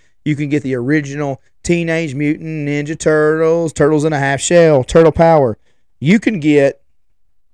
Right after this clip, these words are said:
so many. Um, you can get so many songs played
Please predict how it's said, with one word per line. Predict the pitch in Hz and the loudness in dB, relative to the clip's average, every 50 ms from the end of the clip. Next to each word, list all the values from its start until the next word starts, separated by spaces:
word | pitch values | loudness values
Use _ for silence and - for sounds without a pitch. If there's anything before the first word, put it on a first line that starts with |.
| _ _ _ _ _ _ _ _ _ _ _ | _ _ _ _ _ _ _ _ _ _ _
so | - - - 196 180 180 180 | -12 -2 2 4 4 4 2
many. | 170 156 123 107 92 90 _ _ _ _ _ _ _ _ _ _ _ _ _ _ _ _ _ _ _ _ _ _ _ _ _ _ _ _ _ _ _ _ _ _ _ _ _ _ _ _ _ _ | 0 -4 -6 -6 -10 -16 _ _ _ _ _ _ _ _ _ _ _ _ _ _ _ _ _ _ _ _ _ _ _ _ _ _ _ _ _ _ _ _ _ _ _ _ _ _ _ _ _ _
Um, | 127 135 139 135 131 127 120 113 113 117 - _ _ _ _ _ _ _ _ _ _ _ _ _ _ _ _ _ _ _ _ _ _ _ _ _ _ _ _ _ _ _ _ _ _ _ _ _ _ _ _ _ _ _ _ _ _ _ _ _ _ _ - | -4 -2 0 0 0 0 -2 -4 -6 -10 -16 _ _ _ _ _ _ _ _ _ _ _ _ _ _ _ _ _ _ _ _ _ _ _ _ _ _ _ _ _ _ _ _ _ _ _ _ _ _ _ _ _ _ _ _ _ _ _ _ _ _ _ -8
you | 131 175 185 | -8 -8 -6
can | - 208 175 | -6 -6 -4
get | 156 156 139 127 - _ _ _ _ _ _ _ _ | 0 0 0 0 -2 _ _ _ _ _ _ _ _
so | _ - - - - - 220 214 208 190 | _ -10 -8 -6 0 2 4 4 4 4
many | 180 165 147 127 110 95 90 - _ _ _ _ _ _ _ _ _ _ _ _ _ _ _ _ _ _ _ _ _ _ _ _ _ _ _ _ _ _ _ _ _ | 2 -2 -4 -4 -8 -12 -18 -20 _ _ _ _ _ _ _ _ _ _ _ _ _ _ _ _ _ _ _ _ _ _ _ _ _ _ _ _ _ _ _ _ _
songs | - - - 170 151 131 117 98 92 90 85 - - - - _ _ _ _ _ _ _ _ _ _ _ _ _ _ _ _ _ _ _ _ _ _ _ _ _ _ _ _ _ _ _ _ _ _ _ _ _ _ _ | -12 -2 2 2 2 2 0 -2 -8 -12 -16 -16 -18 -18 -18 _ _ _ _ _ _ _ _ _ _ _ _ _ _ _ _ _ _ _ _ _ _ _ _ _ _ _ _ _ _ _ _ _ _ _ _ _ _ _
played | 156 156 147 123 117 107 92 85 - | 0 2 2 2 0 -2 -8 -12 -18